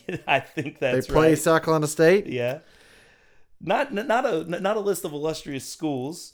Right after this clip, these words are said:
Speaker 2: So far, uh, we
Speaker 1: Okay.
Speaker 2: had, um,
Speaker 1: Y-, you're missing four.
Speaker 2: All right, we had, um,
Speaker 1: Your boy,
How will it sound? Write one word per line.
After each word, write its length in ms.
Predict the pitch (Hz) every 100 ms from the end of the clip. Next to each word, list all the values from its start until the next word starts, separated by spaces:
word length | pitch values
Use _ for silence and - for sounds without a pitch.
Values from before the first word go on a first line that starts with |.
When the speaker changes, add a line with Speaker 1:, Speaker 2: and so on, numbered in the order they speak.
| -
Speaker 2:
So 260 | - 151
far, 440 | 147 143 131 135 147
uh, 320 | 135 131 131
we 160 | 123 139
Speaker 1:
Okay. 80 |
Speaker 2:
had, 340 | 135 139 139 131
um, 460 | 127 127 123 120 120
Speaker 1:
Y-, 80 | -
you're 120 | 160 175
missing 320 | 202 - 165
four. 680 | - 170 147 135 160 202 -
Speaker 2:
All 160 | 131 131
right, 360 | 131 139 143 156
we 160 | 139
had, 400 | 131 135 135 131
um, 440 | 127 123 123 117 113
Speaker 1:
Your 180 | 139 175
boy, 440 | 151 131 127